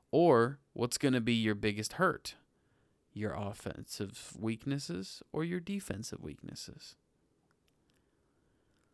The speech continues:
It could go either way. Looking at either Miami or Boston, they're both teams that are very balanced. That's why they've been consistently in the postseason every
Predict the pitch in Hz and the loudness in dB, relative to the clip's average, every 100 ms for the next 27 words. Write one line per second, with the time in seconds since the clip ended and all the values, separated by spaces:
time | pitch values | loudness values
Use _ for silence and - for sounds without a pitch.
0 | _ _ _ _ _ _ _ _ 131 139 | _ _ _ _ _ _ _ _ 0 2
1 | 156 160 156 151 143 131 104 - 120 139 | 6 10 10 10 8 6 6 2 -2 2
2 | 151 139 123 139 139 131 131 135 135 131 | 4 6 8 8 8 6 6 6 6 4
3 | 131 120 107 117 - 110 123 120 143 165 | 4 4 4 2 -4 0 2 4 4 4
4 | - 170 156 113 101 120 - - _ _ | 0 2 4 4 0 -6 -8 -10 _ _
5 | _ _ _ _ - 110 107 107 117 113 | _ _ _ _ 0 2 4 4 4 4
6 | 101 - 107 98 - - - 104 - 110 | 2 4 6 4 -2 -6 -8 -8 -2 0
7 | 107 104 104 113 104 - 107 - 135 123 | 0 0 -2 -2 -4 -4 -4 0 2 2
8 | - 113 131 117 113 - 113 101 - 98 | 0 -2 -2 -4 -6 -4 -4 -2 -4 -4
9 | 101 85 101 101 104 | -2 0 0 -2 -6